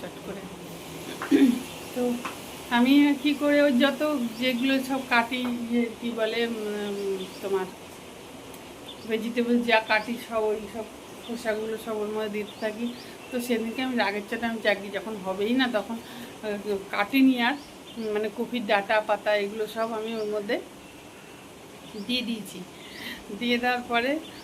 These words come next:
ও বাবা, দেখছি গাছটা না পাতা ছেড়েছে, এত আনন্দ লাগছে। সেই কথাতেই আছে না, "যারে করো হেলা ফেলা, সেই হয় গলার মালা", সেটা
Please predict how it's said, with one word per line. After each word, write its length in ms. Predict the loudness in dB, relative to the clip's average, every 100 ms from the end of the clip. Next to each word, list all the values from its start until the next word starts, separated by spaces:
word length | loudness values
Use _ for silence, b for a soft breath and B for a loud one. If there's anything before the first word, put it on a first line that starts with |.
| -12 -2
ও 160 | 0
বাবা, 340 | 0 2 2 2
দেখছি 400 | 0 -2 -4 -2
গাছটা 560 | 0 -2 -6 -6 0
না 320 | 2 2 2 0
পাতা 340 | -4 -6 -2 -4 -4
ছেড়েছে, 540 | -4 -2 -4 -8 -10 -10 -12 B B -8
এত 200 | -8 0
আনন্দ 500 | 2 2 -2 -4 -4
লাগছে। 440 | -2 -2 -2 -4 -6
সেই 100 | -8 -2
কথাতেই 460 | -2 0 -4 -2 -2
আছে 200 | -2 -2
না, 140 | -4 -2
"যারে 220 | 0 0
করো 240 | 0 0 0 -2
হেলা 180 | -4 -4
ফেলা, 220 | -2 -2 -4 -4
সেই 220 | 0 4
হয় 180 | 4 4
গলার 260 | 0 0
মালা", 500 | 0 0 0 0 -4
সেটা 260 | -2 -2